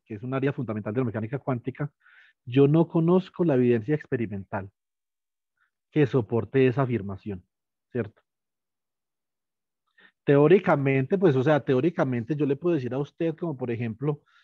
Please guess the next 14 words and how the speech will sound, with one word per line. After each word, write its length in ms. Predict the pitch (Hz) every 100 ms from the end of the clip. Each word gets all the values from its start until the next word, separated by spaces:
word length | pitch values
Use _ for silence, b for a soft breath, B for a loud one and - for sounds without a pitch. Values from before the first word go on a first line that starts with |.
| _
en 120 | 135
una 200 | 123 135
de 80 | 160
las 280 | 151 151 131
preguntas 580 | - 127 110 110 151 151
del 240 | 143 113
taller 320 | 98 117 113 104
que 100 | 147
les 160 | 139
puse 240 | - 113 127
para 200 | 147 117
el 80 |
tercer 340 | 101 107 110 98
parcial, 440 | 143 139 165 98